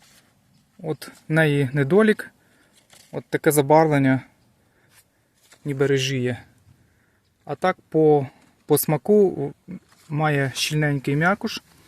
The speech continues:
У, у форми даної є мускат. От таке в неї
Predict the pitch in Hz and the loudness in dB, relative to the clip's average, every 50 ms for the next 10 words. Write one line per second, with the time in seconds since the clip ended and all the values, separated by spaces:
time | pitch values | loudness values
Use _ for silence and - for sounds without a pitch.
0 | - - _ - - - _ _ _ _ _ _ - 151 147 147 147 139 139 135 | -20 -20 _ -20 -20 -20 _ _ _ _ _ _ -6 -4 -2 0 0 2 0 0
1 | - - - - - - - - _ _ _ _ _ _ _ _ _ _ _ _ | -2 -6 -12 -16 -16 -16 -18 -20 _ _ _ _ _ _ _ _ _ _ _ _
2 | _ _ _ _ _ _ _ _ - _ _ _ _ _ _ _ _ _ _ _ | _ _ _ _ _ _ _ _ -20 _ _ _ _ _ _ _ _ _ _ _
3 | _ _ _ _ _ _ _ - - - - 175 165 160 151 151 143 131 143 143 | _ _ _ _ _ _ _ -18 -16 -8 -2 0 2 2 2 0 0 0 0 0
4 | 143 143 139 135 131 135 139 139 143 143 139 135 131 123 - - - 170 185 202 | 2 2 2 0 0 -2 -2 -2 0 0 0 0 0 -2 -4 -4 -4 -2 -2 -2
5 | 226 - - _ _ _ _ _ _ _ _ _ _ _ _ _ _ _ _ _ | -4 -8 -14 _ _ _ _ _ _ _ _ _ _ _ _ _ _ _ _ _
6 | _ _ _ _ _ _ _ _ - - _ _ _ _ _ _ _ _ _ _ | _ _ _ _ _ _ _ _ -20 -20 _ _ _ _ _ _ _ _ _ _
7 | _ _ _ _ _ _ _ _ _ _ _ _ _ _ _ _ _ _ - - | _ _ _ _ _ _ _ _ _ _ _ _ _ _ _ _ _ _ -20 -20
8 | - - - - 147 139 139 139 135 135 135 131 | -18 -8 -4 -4 -2 -2 -2 -2 0 0 -2 -2